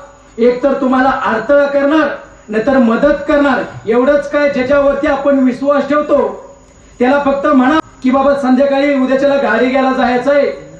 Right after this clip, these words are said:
घोडा घ्यायला जायचंय, नाहीतर फोर व्हीलर घ्यायला जायचंय, नाही संध्याकाळी जेवाय जायचंय." तो लगेच आपल्या हातातलं काम ठेवून तुमच्या पाठीमागे येणार. कारण चांगलं माणसाचं मन हे जास्त चांगल्या गोष्टीकडे आकर्षित असतं.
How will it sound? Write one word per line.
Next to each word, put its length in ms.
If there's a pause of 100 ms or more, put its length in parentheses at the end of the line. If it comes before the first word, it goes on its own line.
(180)
घोडा 260
घ्यायला 240
जायचंय, 460
नाहीतर 300 (760)
फोर 160
व्हीलर 240
घ्यायला 280
जायचंय, 380
नाही 120
संध्याकाळी 520
जेवाय 460
जायचंय." 540 (680)
तो 100
लगेच 340
आपल्या 260
हातातलं 420
काम 340
ठेवून 460 (360)
तुमच्या 280
पाठीमागे 640
येणार. 380 (960)
कारण 260
चांगलं 580 (440)
माणसाचं 640
मन 120
हे 260
जास्त 280
चांगल्या 460
गोष्टीकडे 480
आकर्षित 600
असतं. 360